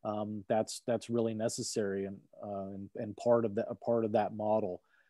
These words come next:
But yeah, all it does is just feed back into the Bees Network to, to keep it,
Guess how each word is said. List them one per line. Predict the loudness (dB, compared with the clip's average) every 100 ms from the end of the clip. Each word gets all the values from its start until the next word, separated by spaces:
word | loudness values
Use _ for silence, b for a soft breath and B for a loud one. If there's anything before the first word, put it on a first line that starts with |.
| _
But | 2
yeah, | 6 6
all | 8 8 8
it | 10
does | 10 10
is | 6
just | -2 -2 0
feed | 2 6
back | 8 8 6
into | 0 2 4 2 8 8 8 4 0 b _
the | -2
Bees | 6 8 8
Network | 6 2 2 -2 -2 -4
to, | -2 -2 -2 -4
to | -8
keep | 0 0 2
it, | -2